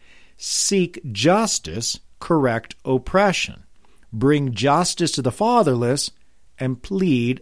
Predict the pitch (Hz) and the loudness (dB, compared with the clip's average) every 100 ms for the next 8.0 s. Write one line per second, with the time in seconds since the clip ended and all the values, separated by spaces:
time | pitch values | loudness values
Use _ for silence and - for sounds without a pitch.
0 | - 135 127 131 143 127 107 117 - - | -10 -4 0 0 2 2 2 -2 -6 -2
1 | 143 110 71 - - - - - - - | 0 0 -4 -10 -12 -12 -20 -20 -20 -20
2 | - - - - - - - 139 - 233 | -20 -20 -20 -20 -20 -16 -8 -4 -2 -2
3 | - 190 185 170 104 76 - - 58 - | 0 2 4 2 -6 -10 -12 -14 -18 -20
4 | - - - - - - - - 151 - | -20 -20 -20 -20 -20 -20 -20 -6 -2 0
5 | 180 170 156 147 - - 226 - 180 139 | 0 0 2 0 -2 -2 0 2 2 2
6 | 120 - - 180 185 175 107 107 - - | -2 -2 0 2 4 2 0 -6 -4 -2
7 | 123 104 92 147 180 170 165 156 147 | -4 -4 0 2 2 0 0 0 0